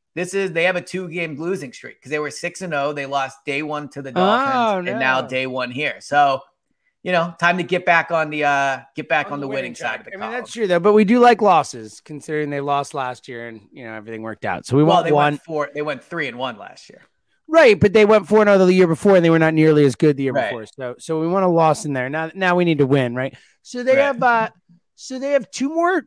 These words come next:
Speaker 2: practices against the Browns? Is that
Speaker 1: One more
Speaker 2: works?
Speaker 1: practice against the Browns, which will be today. Then they're off tomorrow, Wednesday. Play on Thursday. Then I think there's a practice in between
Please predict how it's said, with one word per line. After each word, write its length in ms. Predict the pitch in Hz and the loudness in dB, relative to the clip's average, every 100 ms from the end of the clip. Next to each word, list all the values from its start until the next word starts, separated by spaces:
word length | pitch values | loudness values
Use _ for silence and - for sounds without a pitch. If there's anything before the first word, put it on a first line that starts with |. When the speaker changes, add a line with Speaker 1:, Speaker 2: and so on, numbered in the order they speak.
| - | 2
Speaker 2:
practices 400 | 311 311 - 311 | 2 0 -6 -8
against 260 | 311 254 | -6 -8
the 60 | 285 | -4
Browns? 520 | 277 302 330 - - - | -2 -2 -6 -10 -14 -8
Is 120 | 180 | 2
that 140 | 208 | 4
Speaker 1:
One 100 | 175 | 6
more 80 | 226 | 4
Speaker 2:
works? 100 | 214 | 2
Speaker 1:
practice 400 | 202 185 180 175 | 2 2 0 -10
against 320 | 180 170 165 | -8 -8 -10
the 60 | 156 | -8
Browns, 380 | 143 139 139 131 | -4 -2 -4 -8
which 160 | 131 | -10
will 60 | 139 | -10
be 160 | 139 | -10
today. 380 | 139 139 131 127 | -10 -4 -2 -2
Then 180 | 123 127 | -4 -6
they're 180 | 131 123 | -6 -2
off 340 | 143 147 151 - | 2 4 2 -4
tomorrow, 540 | 143 139 131 123 123 | -12 -8 -6 -4 -6
Wednesday. 680 | 117 123 120 117 127 117 117 _ _ _ | -6 -8 -8 -8 -6 -6 -8 _ _ _
Play 240 | 151 160 | 0 2
on 200 | 165 156 | 2 0
Thursday. 680 | 143 135 131 - 127 120 120 _ _ _ | -2 -4 -4 -4 -4 -4 -6 _ _ _
Then 120 | 143 | -2
I 60 | 165 | -2
think 200 | 185 202 | -2 -4
there's 160 | 226 214 | -4 -4
a 80 | |
practice 480 | - 170 160 165 165 | -4 -2 -2 -2 -12
in 220 | - 160 156 | -12 -12 -12
between 720 | 151 151 151 147 143 139 | -14 -12 -10 -8 -10 -12